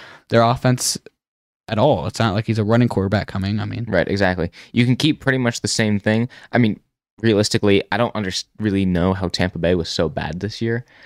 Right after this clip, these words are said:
Speaker 2: I mean, you really just look at the roster and you're like, "Okay, their offensive line was injured," so that's obviously a big part. Their offensive line was injured, but, like, their receiving core was good. Tom Brady just really couldn't connect this year for anything.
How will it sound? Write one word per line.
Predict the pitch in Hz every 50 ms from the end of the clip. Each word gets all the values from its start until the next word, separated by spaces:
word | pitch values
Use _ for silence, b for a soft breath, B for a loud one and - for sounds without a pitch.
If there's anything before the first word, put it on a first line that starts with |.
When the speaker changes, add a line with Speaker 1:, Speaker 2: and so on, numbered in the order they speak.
| b b b b b -
Speaker 2:
I | 104 107
mean, | 104 98 95 80
you | 90 101 98
really | 98 107 104 98 95
just | 85 87 92 101
look | 95 -
at | - -
the | - 64
roster | 73 78 82 90 - - 90
and | 82
you're | 82 85 80
like, | 78 82 -
"Okay, | 90 - - 82
their | 85 90 85
offensive | 82 85 - 90 90 - - -
line | 80 85 85 82 85 - -
was | 92 107 110 98
injured," | - 123 113 107 - 85 82 92
so | - - -
that's | 92 92 90 - 82
obviously | 62 71 90 78 78 - - 78
a | 78
big | - - 76 -
part. | - 73 82 - - B B B B B B
Their | B 117
offensive | 117 120 110 113
line | 107 107 107
was | 110 107 -
injured, | 92 90 85 92 107 104 92
but, | 135 139 127 - - -
like, | 95 95 -
their | - 92
receiving | 87 85 - - - 110 107 104
core | 101 - 101 98
was | 98 98 92
good. | 87 82 85 78 - -
Tom | - 90 82
Brady | 87 85 78 80
just | 78 - -
really | 78 78 80
couldn't | - 82 78 76 - -
connect | - 90 92 92 - -
this | 85 80 - -
year | 78 73 78 -
for | - - - -
anything. | - 95 90 82 - - - 80 87